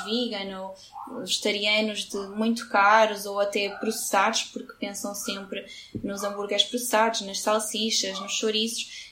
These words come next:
e não é isso. Isso é apenas uma parte da alimentação que pode ser utilizada para complementar e dar algum sabor. Agora, é muito fácil, através de, das leguminosas, dos cereais, das frutas, fazer uma, uma refeição bem nutritiva e saborosa.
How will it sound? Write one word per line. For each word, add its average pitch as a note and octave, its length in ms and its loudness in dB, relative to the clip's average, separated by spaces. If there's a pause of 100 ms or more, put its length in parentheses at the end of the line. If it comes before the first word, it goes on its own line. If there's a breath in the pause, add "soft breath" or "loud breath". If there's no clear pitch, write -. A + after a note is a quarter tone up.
e C4 140 8
não C#4 180 8
é D4+ 80 10
isso. A#3+ 420 4
Isso G3+ 200 0
é A3+ 80 8
apenas A#3+ 420 2
uma A#3+ 280 0
parte B3 380 2
da A#3+ 120 6
alimentação A#3 680 4
que - 60 -8
pode B3+ 200 2
ser A#3+ 160 6
utilizada A3 600 2
para G#3 180 0
complementar G3+ 720 0
e B3+ 60 8
dar A#3 160 4
algum A3 320 4
sabor. F#3 540 0 (420 loud breath)
Agora, G3+ 540 4 (200 loud breath)
é G3 100 -2
muito B3+ 380 8
fácil, G#3+ 520 4
através G3+ 680 -2
de, F#3 220 -6
das F#3+ 280 -2
leguminosas, G3+ 640 -2
dos G3 240 -6
cereais, G3+ 920 -4
das G#3 220 0
frutas, G#3+ 520 0
fazer G#3 360 -2
uma, G#3+ 400 -2
uma G3+ 400 -8
refeição G3+ 640 0
bem G#3 200 4
nutritiva A3 540 -2
e A#3 60 0
saborosa. A3+ 640 2